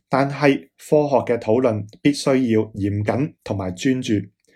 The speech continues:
如果太過天馬行空嘅話呢，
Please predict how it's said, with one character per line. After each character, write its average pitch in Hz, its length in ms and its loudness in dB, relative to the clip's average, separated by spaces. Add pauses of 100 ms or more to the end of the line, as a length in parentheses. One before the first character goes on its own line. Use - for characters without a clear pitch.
(380)
如 113 200 2
果 143 280 4
太 151 300 0
過 143 220 4
天 196 280 -4
馬 127 220 4
行 101 180 -4
空 143 220 -2
嘅 123 100 2
話 110 140 2
呢， 139 180 2